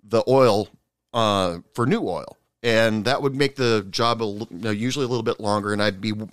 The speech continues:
um, and it would, I don't, actually, I don't remember having too much trouble with the breakfast crew when they were making food, they were used to me being around and used to dodging me, so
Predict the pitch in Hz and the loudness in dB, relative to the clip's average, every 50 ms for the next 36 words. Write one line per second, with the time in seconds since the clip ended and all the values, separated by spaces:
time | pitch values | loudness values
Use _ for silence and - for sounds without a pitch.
0 | _ _ _ _ _ - _ _ _ - 120 113 107 104 98 95 90 87 - _ | _ _ _ _ _ -20 _ _ _ -2 0 0 2 0 0 -2 -4 -10 -12 _
1 | - 135 135 143 156 180 165 131 - - - 160 202 247 240 196 - - - 202 | -2 -2 -2 0 -2 -4 -6 -8 -14 -14 -6 -2 -2 0 -2 -2 -4 -6 -6 -6
2 | 202 - - 220 226 - 165 165 185 196 - 139 139 160 160 156 151 135 113 143 | -6 -4 -4 -2 -2 -2 0 0 -2 -4 -6 -6 -4 -4 -4 -2 -4 -4 -4 -4
3 | 139 131 127 - - 147 143 123 - - - 143 131 113 120 113 107 - 95 85 | -4 -4 -6 -6 -6 -6 -6 -6 -6 -6 -6 -4 -4 -4 -4 -4 -6 -6 -6 -4
4 | 101 110 - - 104 - - - 107 104 92 90 95 98 - - 85 - 98 104 | -4 -4 -4 -4 -8 -8 -6 -6 -6 -6 -4 -4 -4 -6 -6 -10 -6 -2 -2 0
5 | 101 104 98 90 87 82 - - - - - _ _ _ - 113 117 110 - 95 | 2 2 0 0 -2 -4 -8 -16 -20 -20 -20 _ _ _ -2 0 0 0 0 -4
6 | 90 - 127 123 104 95 90 113 113 117 113 104 101 104 - - 110 101 98 95 | -6 -2 0 2 2 2 2 0 0 0 0 0 -2 -2 -2 -2 -2 -2 -2 -2
7 | 92 98 95 92 90 90 92 95 95 92 90 87 92 101 90 - - 85 80 90 | 0 -2 -2 -2 -2 0 0 0 0 0 -2 -2 -2 -4 -4 -4 -8 -6 -2 0
8 | 90 95 92 85 82 82 82 82 82 - - 92 85 82 | 0 0 0 -2 -4 -6 -6 -4 -6 -4 -2 -2 -2 -2